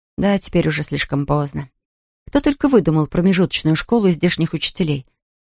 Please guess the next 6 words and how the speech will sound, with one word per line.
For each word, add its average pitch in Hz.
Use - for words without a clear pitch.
Это 190
надзиратели, 175
мешающие 170
людям 170
радоваться 170
жизни». 147